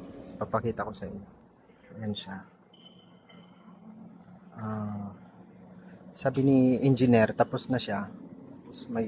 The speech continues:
ano ng tubig. So, dito yung parkingan ng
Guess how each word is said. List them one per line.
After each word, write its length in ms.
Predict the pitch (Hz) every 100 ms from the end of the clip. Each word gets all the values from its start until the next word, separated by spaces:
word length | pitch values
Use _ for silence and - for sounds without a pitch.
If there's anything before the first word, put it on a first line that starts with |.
| 110
ano 240 | 120 117
ng 240 | 110 110 -
tubig. 400 | 139 123 113 - - - - - - - - - - - -
So, 320 | - 117 113
dito 480 | 113 156 143 135 131
yung 240 | 131 127
parkingan 400 | 123 120 123 120
ng 120 | 117